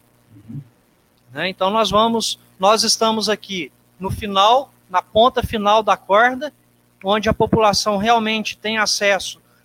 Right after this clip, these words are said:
Speaker 2: à sua liderança, que é a liderança local. Então, a liderança local, ela tem que assumir essa responsabilidade. É assim que nós estamos tomando por base a nossa ação, assumir a responsabilidade, né? E agora, com relação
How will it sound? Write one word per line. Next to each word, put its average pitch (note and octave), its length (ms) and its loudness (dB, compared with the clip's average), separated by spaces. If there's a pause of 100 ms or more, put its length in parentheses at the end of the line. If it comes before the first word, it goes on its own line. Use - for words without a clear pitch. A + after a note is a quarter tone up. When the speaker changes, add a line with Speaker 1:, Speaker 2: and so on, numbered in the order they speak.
(140)
Speaker 2:
à F3+ 80 -4
sua A#3 300 -4
liderança, G#3 680 -6 (680)
que F#3+ 80 -2
é G3+ 40 4
a - 20 2
liderança G3 580 0
local. G3+ 560 4 (300)
Então, A3+ 240 0
a A#3+ 40 4
liderança A#3 480 0
local, A3+ 300 2
ela A#3 140 4
tem A#3+ 160 -8
que A#3+ 80 -6
assumir A#3 280 -4
essa A#3 180 -4
responsabilidade. A3 1040 -4 (400)
É E3 60 -2
assim G3+ 320 -2
que A3+ 120 -12
nós A3 240 0
estamos G#3+ 380 -4
tomando G#3+ 360 -2
por A3 180 0
base G3 320 4
a G#3+ 60 2
nossa G#3+ 280 0
ação, C#3 320 -4 (380)
assumir F#3+ 460 -4
a G#3 40 0
responsabilidade, G3+ 1080 -4 (320)
né? D#3 240 -4 (400)
E F3 80 0
agora, A3 260 4
com B3+ 140 0
relação A3 680 2